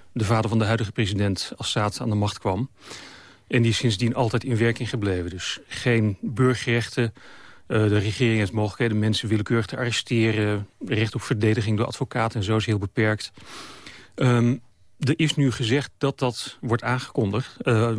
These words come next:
dat die noodtoestand wordt opgeheven. Er werd alleen niet bij verteld wanneer dat gaat gebeuren.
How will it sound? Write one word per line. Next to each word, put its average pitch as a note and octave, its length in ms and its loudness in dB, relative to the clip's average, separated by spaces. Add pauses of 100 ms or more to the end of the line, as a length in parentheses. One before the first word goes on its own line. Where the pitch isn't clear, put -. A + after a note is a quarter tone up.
dat C#3 260 -2
die A#2+ 100 0
noodtoestand A2+ 560 0
wordt G#2 140 -4
opgeheven. G#2+ 560 2 (440)
Er - 120 0
werd B2+ 160 4
alleen A#2+ 140 4
niet A#2+ 100 2
bij A2+ 140 2
verteld G#2 240 -2
wanneer A2+ 280 4
dat A2 120 -2
gaat F#2+ 200 -4
gebeuren. F#2+ 500 -4